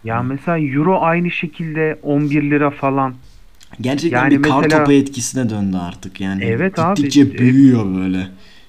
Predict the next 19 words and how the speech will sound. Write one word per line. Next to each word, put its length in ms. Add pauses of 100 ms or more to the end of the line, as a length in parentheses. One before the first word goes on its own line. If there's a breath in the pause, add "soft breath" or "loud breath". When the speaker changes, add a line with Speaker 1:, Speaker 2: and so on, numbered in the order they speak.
(180)
Speaker 1:
ve 160
Speaker 2:
Eurolar. 120
Speaker 1:
yapılan 380
her 340 (140)
hamle 600
daha 240
da 80
kötüye 420
götürüyor 460
şu 200
anda. 400 (540 soft breath)
Yani 140
Speaker 2:
Evet. 100
Speaker 1:
nasıl 260
olacak 380
gerçekten 480
anlamıyorum. 600
Mesela 420
hani 240